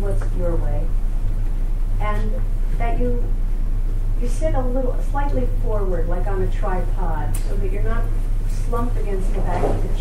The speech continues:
chair, but just back nice and straight and a little bit forward. And another recommendation is that you hold your hands like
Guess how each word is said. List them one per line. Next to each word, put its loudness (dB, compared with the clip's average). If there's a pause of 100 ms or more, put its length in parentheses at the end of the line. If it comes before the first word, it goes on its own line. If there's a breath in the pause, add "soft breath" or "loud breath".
chair, 0
but 0
just 0 (520)
back 0
nice 0
and 0 (160)
straight 0 (1080)
and 0
a 2
little 0
bit 0
forward. 0 (3250)
And 0
another 0
recommendation 0
is 0
that 0
you 0
hold 0
your 0
hands 0
like 0